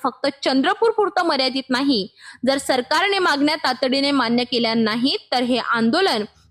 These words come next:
विदर्भभर नव्हे, तर संपूर्ण महाराष्ट्रभर धगधगणार. आज शेतकरी आत्महत्या करत आहेत,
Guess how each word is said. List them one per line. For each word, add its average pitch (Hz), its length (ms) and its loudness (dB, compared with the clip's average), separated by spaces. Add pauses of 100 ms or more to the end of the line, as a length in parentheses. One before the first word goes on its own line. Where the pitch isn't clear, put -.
(140)
विदर्भभर 349 640 2
नव्हे, 285 360 2
तर 240 140 -2
संपूर्ण 269 480 0
महाराष्ट्रभर 240 880 0
धगधगणार. 185 520 -4 (800)
आज 214 200 -2
शेतकरी 269 540 -2
आत्महत्या 302 600 0
करत 349 280 0
आहेत, 214 280 -2